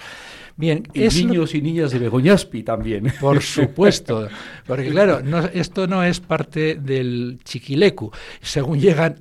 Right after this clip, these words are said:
Speaker 1: aprenden en diez minutos a cantarla. No, no, no. Esto hay que ensayarlo, eh, para que tenga calidad.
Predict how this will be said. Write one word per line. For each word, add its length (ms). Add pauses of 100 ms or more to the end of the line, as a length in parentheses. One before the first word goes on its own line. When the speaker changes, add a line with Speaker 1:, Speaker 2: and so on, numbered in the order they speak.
(140)
Speaker 1:
aprenden 520
en 380
diez 180
minutos 380
a 80
cantarla. 480
No, 140
no, 80
no. 180 (180)
Esto 260
hay 100
que 100
ensayarlo, 1000 (100)
eh, 380
para 200
que 80
tenga 180
calidad. 400